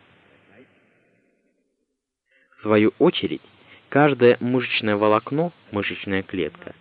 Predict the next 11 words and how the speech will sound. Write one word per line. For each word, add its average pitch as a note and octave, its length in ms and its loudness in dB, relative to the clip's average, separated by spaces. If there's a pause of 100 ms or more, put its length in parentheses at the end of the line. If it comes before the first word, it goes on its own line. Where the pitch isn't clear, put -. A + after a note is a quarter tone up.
(440)
включает D3+ 460 4
в - 160 -16
себя B2 400 2
приблизительно A#2 840 0
две G#2 260 0
тысячи - 580 -4
миофибрил. F#2+ 800 -4 (1300)
Сократительной A#2+ 720 2
единицей A2 680 -2 (120)
скелетной G2+ 480 0
мышцы A2 540 -6